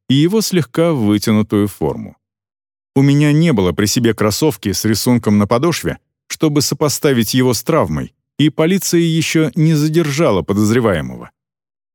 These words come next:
Зато у меня были отчётливые следы, составлявшие неоспоримые доказательства — которые можно было сравнить с искомой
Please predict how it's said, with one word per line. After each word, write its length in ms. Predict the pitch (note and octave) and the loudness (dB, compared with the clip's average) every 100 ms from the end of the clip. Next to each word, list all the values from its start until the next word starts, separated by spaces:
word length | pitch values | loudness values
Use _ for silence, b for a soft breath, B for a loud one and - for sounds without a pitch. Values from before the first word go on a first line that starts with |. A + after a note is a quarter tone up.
| _ | _
Зато 380 | G#2 A2 A#2+ A3+ | -2 0 0 0
у 60 | A3 | 2
меня 280 | G3+ G3 F#3 | 4 2 2
были 220 | F#3 F3+ | 2 2
отчётливые 680 | E3+ - - F#3+ E3 D#3+ D3+ | 0 0 -2 0 2 2 2
следы, 480 | - D#3+ D#3 F#3+ | 2 -2 0 0
составлявшие 800 | C3+ - - G#2+ G#2 C#3 - C3+ | 0 -2 -2 -2 0 -2 -2 0
неоспоримые 800 | C3 C3 B2+ - C#3+ F3+ F#3+ F#3 | 2 2 2 0 -2 0 2 0
доказательства — 840 | D3+ D3+ D#3 C#3+ F#3 A#2+ G2 F#2+ E2+ - _ _ _ | 0 0 -2 0 -2 -2 -2 -4 -4 -8 _ _ _
которые 400 | C3+ A3 G#3+ F#3 | -4 0 0 2
можно 320 | F3 G#3 F#3 | 2 2 0
было 180 | F3+ F3 | 0 0
сравнить 500 | - B2+ G#2+ C3+ D3+ | 0 0 2 0 0
с 80 | E3+ | -4
искомой 560 | C#3+ - F#2 E2 F2 | -4 -2 -2 0 -2